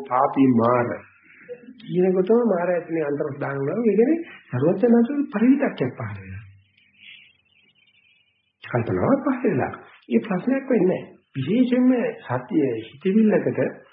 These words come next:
ඉස්සර සහ පස්සර තියෙන දෙකේ සතිය තියෙනවා නම් මේ හිතවිල්ල මේ ඇබෝට් වෙනවා. ඒ හිතවිල්ල මේ සරු බීජයක් බවට පත් වෙන්නේ නැහැ.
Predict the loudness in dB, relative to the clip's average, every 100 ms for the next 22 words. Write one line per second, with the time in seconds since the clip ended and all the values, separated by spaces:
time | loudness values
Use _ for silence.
0 | -20 _ -8 -4 -4 -2 -2 -2 -2 -2
1 | -2 -2 0 0 2 2 2 -2 -4 -16
2 | _ _ _ _ _ _ _ -8 -2 -2
3 | 2 2 2 2 0 0 0 0 -2 -2
4 | -2 2 2 2 0 -8 -8 -8 -8 -6
5 | -6 -6 -8 -12 -16 _ _ _ -6 2
6 | 2 2 -6 -6 -4 -4 -4 -6 -4 -2
7 | -2 -4 -8 -16 -20 -14 -8 -6 -6 -4
8 | 2 4 4 4 2 2 0 0 -2 -6
9 | -14 -20 -20 -20